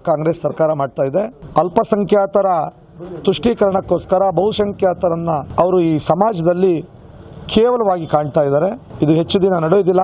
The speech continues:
ಮಾನ್ಯ ಸಿದ್ದರಾಮಯ್ಯನವರೇ, ಕಾಂಗ್ರೆಸ್ ನೇತೃತ್ವದ ಈ ಸರ್ಕಾರಕ್ಕೆ ಈ ಶವದ ಪೆಟ್ಟಿಗೆಯನ್ನ, ಕೊನೆಯ ಮೊಳೆಯನ್ನು ಒಡ್ಲಿಕ್ಕೆ ನೀವು ಇವತ್ತು ಹೊರಟಿದ್ದೀರಿ. ಅದು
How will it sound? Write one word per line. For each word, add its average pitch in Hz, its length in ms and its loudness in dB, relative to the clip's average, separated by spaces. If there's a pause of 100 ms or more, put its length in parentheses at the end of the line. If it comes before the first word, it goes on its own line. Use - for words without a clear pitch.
(100)
ಮಾನ್ಯ 160 240 -2
ಸಿದ್ದರಾಮಯ್ಯನವರೇ, 160 580 0 (260)
ಕಾಂಗ್ರೆಸ್ 190 420 0
ನೇತೃತ್ವದ 180 520 2 (120)
ಈ 156 40 0 (100)
ಸರ್ಕಾರಕ್ಕೆ 185 600 0 (300)
ಈ 175 40 4 (140)
ಶವದ 185 320 2
ಪೆಟ್ಟಿಗೆಯನ್ನ, 185 500 2 (400)
ಕೊನೆಯ 214 320 2
ಮೊಳೆಯನ್ನು 190 420 0
ಒಡ್ಲಿಕ್ಕೆ 170 360 0
ನೀವು 160 220 0
ಇವತ್ತು 151 200 -2
ಹೊರಟಿದ್ದೀರಿ. 165 480 0 (280)
ಅದು 175 120 2